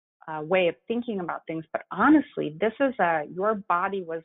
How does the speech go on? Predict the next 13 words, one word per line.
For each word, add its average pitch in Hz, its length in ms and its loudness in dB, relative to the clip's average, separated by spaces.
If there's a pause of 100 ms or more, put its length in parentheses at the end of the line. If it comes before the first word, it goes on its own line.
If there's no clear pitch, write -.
designed 160 540 -6
to 160 80 -10 (180)
get 170 160 0 (100)
these 165 200 -2 (160)
things 160 380 0 (280)
to 170 80 -10 (200)
keep 185 260 0
you 151 540 2 (640)
well 165 400 4
and 156 120 -6
alive 147 540 0 (180)
kind 123 240 -14
of - 80 -16